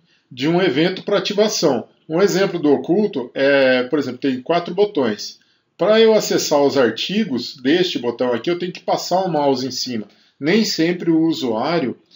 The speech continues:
ele t-, ele se liga, se toca que tem que passar o mouse pra acessar certas, certas coisas. Outro exemplo é as notificações do YouTube.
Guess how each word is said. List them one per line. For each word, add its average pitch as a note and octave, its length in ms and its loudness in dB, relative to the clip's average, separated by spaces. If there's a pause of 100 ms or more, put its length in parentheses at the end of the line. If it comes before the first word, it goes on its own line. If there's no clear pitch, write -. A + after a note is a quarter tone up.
(220)
ele C3+ 220 0
t-, - 340 -12
ele C3+ 240 -2
se - 200 -6
liga, E3+ 440 -2
se - 160 -8
toca E3 440 0
que G3 120 -8
tem G3 140 -8
que - 80 -18
passar F#3+ 280 -4
o F#3 100 -2
mouse E3+ 340 -2
pra G3 160 -2
acessar E3+ 680 -2 (320)
certas, E3 640 -2 (100)
certas D#3 500 -4
coisas. C3+ 440 0 (240)
Outro G#3 440 2
exemplo C#3+ 680 -2 (420)
é C3 680 0
as D3 160 -2
notificações G3 640 -2
do G3+ 120 0
YouTube. G#3 560 -2